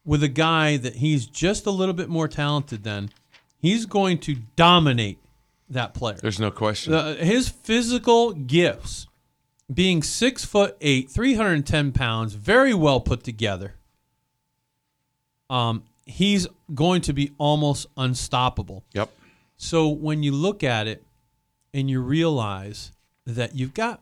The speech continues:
Speaker 1: one side of the ball taken care of on defense, there are still positions to upgrade, but I'll tell you what, there are no glaring deficiencies at any of the starting defensive positions,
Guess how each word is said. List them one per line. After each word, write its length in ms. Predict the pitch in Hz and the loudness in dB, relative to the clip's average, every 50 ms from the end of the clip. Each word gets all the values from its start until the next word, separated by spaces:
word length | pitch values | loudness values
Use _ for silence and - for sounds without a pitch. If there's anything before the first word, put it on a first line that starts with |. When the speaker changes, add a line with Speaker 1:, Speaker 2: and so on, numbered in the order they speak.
| - | -8
Speaker 1:
one 400 | 123 120 120 135 151 175 185 185 | -4 -2 0 0 0 0 0 -2
side 400 | - - - 151 143 143 139 139 | -4 -4 -4 -4 -2 -2 -2 -4
of 100 | 131 117 | -4 -6
the 100 | 113 113 | -6 -6
ball 300 | 107 - 107 101 92 92 | -6 -4 -2 -2 -2 -4
taken 400 | - - - 117 110 - - 107 | -6 -10 -10 -10 -8 -8 -10 -12
care 260 | - - 110 104 101 | -12 -10 -8 -8 -8
of 140 | 101 95 92 | -8 -8 -10
on 140 | 98 98 95 | -12 -16 -16
defense, 460 | - 107 98 - - - - - - _ _ _ _ _ _ _ _ - - - - _ _ _ _ _ _ _ _ - | -16 -18 -18 -20 -20 -20 -20 -20 -20 _ _ _ _ _ _ _ _ -20 -20 -20 -20 _ _ _ _ _ _ _ _ -10
there 320 | 170 131 175 196 226 233 | -2 2 4 4 4 4
are 220 | 196 202 202 202 | 6 4 4 4
still 320 | 185 - - - 175 185 180 | 4 2 0 0 0 2 2
positions 640 | - - 165 151 147 151 143 - 160 156 151 143 - | 0 0 -2 0 0 -2 -2 -2 -2 -2 -2 -2 -4
to 160 | - 175 - | -8 -8 -6
upgrade, 600 | 151 143 139 - - 135 120 113 110 113 110 - _ _ _ _ _ 120 - | -6 -6 -6 -6 -6 -4 -2 0 0 -2 -4 -6 _ _ _ _ _ -10 -4
but 240 | - 127 123 117 113 | -2 0 0 0 -2
I'll 60 | 117 | -4
tell 180 | - - 160 165 | -4 0 2 2
you 100 | 165 175 | 4 4
what, 320 | 202 220 190 - 135 123 | 4 2 0 0 -2 0
there 160 | 143 175 196 | 2 4 6
are 140 | 202 190 180 | 6 6 4
no 180 | 170 165 151 139 | 4 2 2 0
glaring 680 | 123 - 139 139 147 160 180 190 196 196 202 190 165 | 0 0 2 2 4 4 4 4 2 2 2 0 0
deficiencies 1200 | 123 - 143 135 - - 180 196 226 226 - 170 151 143 - - 117 107 104 101 107 - - - _ _ _ _ _ _ _ _ _ _ _ _ _ _ _ _ | 0 -2 -2 -2 -2 0 0 0 0 2 2 0 0 0 -2 -4 -6 -6 -8 -8 -10 -14 -16 -20 _ _ _ _ _ _ _ _ _ _ _ _ _ _ _ _
at 280 | - 156 147 147 147 - - | 0 0 0 0 -2 -4 -2
any 560 | 170 180 208 240 233 196 147 127 120 123 - - - | 0 2 4 4 4 4 4 4 2 0 -4 -6 -6
of 140 | 143 131 131 | -6 -6 -4
the 80 | 135 | -6
starting 640 | 127 - - - 156 151 151 156 151 151 151 151 147 - - 123 | -6 -6 -4 0 2 4 4 4 4 2 2 0 0 -4 -10 -10
defensive 580 | - 147 151 143 - 156 147 139 131 - 123 - | -4 -4 -4 -2 -2 -2 -2 -2 -2 -4 -6 -6
positions, 720 | - 127 113 120 139 139 135 - 113 104 101 107 107 - | -6 -4 -2 0 0 0 0 -2 -4 -4 -4 -6 -8 -10